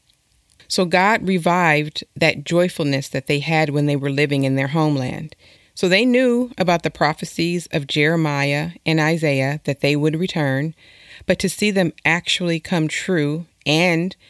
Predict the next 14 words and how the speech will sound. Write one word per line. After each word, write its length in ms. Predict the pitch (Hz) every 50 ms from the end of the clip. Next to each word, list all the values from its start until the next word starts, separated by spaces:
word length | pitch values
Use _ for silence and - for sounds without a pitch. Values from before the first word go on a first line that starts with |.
| - - - - _
in 140 | - 196 226
the 100 | 226 214
time 360 | - - 202 190 202 208 202
frame 560 | - - 180 165 156 151 147 151 156 160 190 -
that 200 | - 160 147 139
God 240 | - 160 160 160 151
had 180 | - 165 151 -
set 300 | - - - 151 143 -
forth 580 | - - - 196 190 160 151 156 170 - _ _ _ - - - _ _ _ _ _ _ _ _
caused 440 | - - 208 196 214 208 190 - -
their 160 | 175 170 156
hearts 440 | - - - 180 185 175 - - -
to 80 | -
just 340 | 156 160 156 151 151 - -